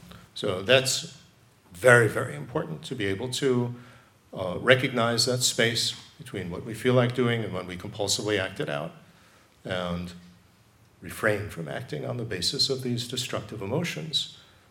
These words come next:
Now, even if we're able to refrain from acting them out, still, because of the force of habit and tendencies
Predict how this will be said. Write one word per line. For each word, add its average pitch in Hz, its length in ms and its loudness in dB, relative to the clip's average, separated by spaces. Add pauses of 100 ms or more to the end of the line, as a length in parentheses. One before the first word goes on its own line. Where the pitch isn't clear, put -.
Now, 87 240 -6
even 139 280 2
if 117 140 -2
we're 117 140 0
able 113 340 2
to 110 180 -6
refrain 104 680 2
from 147 240 -6
acting 127 340 2
them 101 140 0
out, 120 300 4 (520)
still, 151 680 8
because 123 520 2
of 123 140 2
the 107 80 -4
force 120 440 2
of 117 180 -4
habit 131 380 2 (720)
and 98 180 -4
tendencies 98 960 2